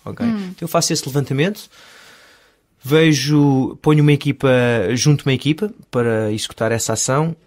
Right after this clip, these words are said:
Speaker 1: envio um orçamento. Portanto, o meu trabalho passa muito hoje em dia por responder a e-mails e tratar da logística.
Speaker 2: Hum.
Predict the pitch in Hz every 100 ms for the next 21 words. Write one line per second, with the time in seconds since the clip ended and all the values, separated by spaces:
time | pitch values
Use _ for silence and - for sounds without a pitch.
0 | _ - 117 113 120 110 - 110 131 -
1 | - - 104 117 127 147 135 143 147 131
2 | - 127 131 127 123 120 123 131 - 113
3 | - 123 120 117 120 123 113 123 123 117
4 | 101 107 - - - - 240 240